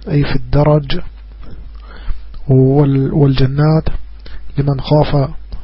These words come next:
مقام ربه، فيكون في الأوليين والنخل والشجر، وفي الأخريين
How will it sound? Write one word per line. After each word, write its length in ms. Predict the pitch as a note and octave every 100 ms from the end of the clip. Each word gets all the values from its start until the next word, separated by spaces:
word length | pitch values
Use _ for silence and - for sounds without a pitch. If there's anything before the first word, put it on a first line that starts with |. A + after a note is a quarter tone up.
| -
مقام 320 | C3 - D3 C#3+ C3+
ربه، 300 | D3 D3 D3+ - - - - - - -
فيكون 600 | C3 B2+ - D3+ D3 C#3 A#2+ -
في 60 | C#3
الأوليين 800 | C3+ - C#3+ C#3 C3+ D3+ D#3+ D#3 - - - -
والنخل 720 | C3+ D3 - C#3+ C3+ D3+ D3+
والشجر، 600 | C#3+ C#3 - D3 D#3 D3+ - - - - - -
وفي 140 | -
الأخريين 680 | D3 D#3 - C#3 C#3 D#3 D#3+